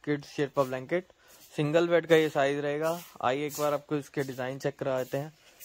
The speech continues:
बहुत ही सुंदर इसका upper velvet fabric है, heavy फ्लैनल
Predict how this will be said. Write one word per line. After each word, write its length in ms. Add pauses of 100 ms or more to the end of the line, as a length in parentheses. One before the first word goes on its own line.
(240)
बहुत 180
ही 60
सुंदर 380
इसका 300
upper 300
velvet 580
fabric 440
है, 220 (120)
heavy 180
फ्लैनल 420